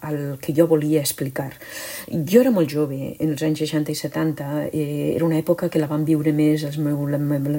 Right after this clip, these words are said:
meva germana major i els meus cosins, i jo sempre pensava que quina llàstima no haver nascut abans, perquè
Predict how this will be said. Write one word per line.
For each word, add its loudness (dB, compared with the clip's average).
meva 0
germana 2
major 6
i 2
els 0
meus 2
cosins, 2
i 6
jo 8
sempre 4
pensava 0
que 6
quina 6
llàstima 2
no 4
haver 4
nascut -2
abans, 0
perquè -2